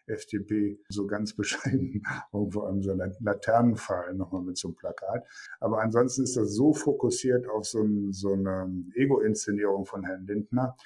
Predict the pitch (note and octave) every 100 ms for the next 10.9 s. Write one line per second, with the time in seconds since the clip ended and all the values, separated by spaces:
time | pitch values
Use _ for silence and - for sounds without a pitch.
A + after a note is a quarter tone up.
0 | - G#2 - B2 A2+ A2 G2 C3 C#3+ C#3+
1 | C3+ C#3 C#3 - A#2 A2 G#2+ G#2 A2 B2
2 | C#3 C#3 C#3 C3+ C3 C3 G2+ - - A2+
3 | A2+ A#2+ A#2 A2+ A#2 A#2+ A#2 - - A2+
4 | G2+ - A2 - - - - A2+ A#2 -
5 | A2 A2 A2 A2 G#2+ G#2+ G#2+ G#2 - G#2
6 | - G#2+ A2 F#2+ F2 F2+ F#2 F#2 F#2+ G2+
7 | G#2 A#2 A#2+ G2 - G#2 G2 F#2+ F#2+ F#2
8 | G2 F#2+ F2+ - F#2+ - F#2 F#2+ G2+ G2+
9 | G2 F#2+ F#2 F#2+ F#2+ G#2+ - - - C3
10 | A2+ - G2 F2+ F#2 - - - -